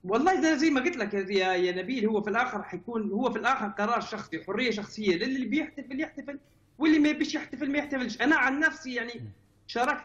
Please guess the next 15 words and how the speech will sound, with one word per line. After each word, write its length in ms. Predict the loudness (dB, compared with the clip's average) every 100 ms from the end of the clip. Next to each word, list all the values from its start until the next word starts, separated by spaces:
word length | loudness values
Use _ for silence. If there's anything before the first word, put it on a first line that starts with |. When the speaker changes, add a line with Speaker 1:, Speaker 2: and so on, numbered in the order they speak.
| -12
Speaker 1:
في 100 | -8
فبراير 460 | -2 0 2 0
من 220 | 0 -4 -2
أول 320 | 0 0 -2
يوم، 320 | -4 -6 -2
وزي 220 | 0 2
ما 100 | 2
قلت 160 | 0 -4
لك 140 | 0
ما 120 | 2
زلت 340 | 4 2 2 0
مؤمن 300 | 0 2 2
ب-، 380 | 4 0 0 -6 -20 _
بمشروع 540 | 2 2 2 0 -4 -4
فبراير، 540 | -4 2 2 2